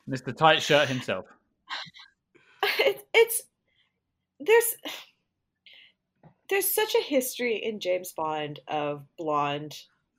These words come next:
Speaker 2: henchmen that it, it's really, even if they changed his hair color, I feel like it would have had a bit more, given a bit more leeway too. But they bring in this big, tough, blonde guy. They have him right off the bat,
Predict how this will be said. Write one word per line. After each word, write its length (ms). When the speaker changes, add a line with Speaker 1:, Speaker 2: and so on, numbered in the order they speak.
Speaker 2:
henchmen 640
that 280
it, 260
it's 240
really, 460
even 220
if 120
they 140
changed 380
his 140
hair 220
color, 500
I 80
feel 260
like 140
it 100
would 140
have 120
had 160
a 120
bit 240
more, 400
given 220
a 40
bit 220
more 180
leeway 580
too. 400
But 140
they 100
bring 240
in 160
this 260
big, 520
tough, 360
blonde 400
guy. 300
They 120
have 220
him 140
right 200
off 240
the 80
bat, 440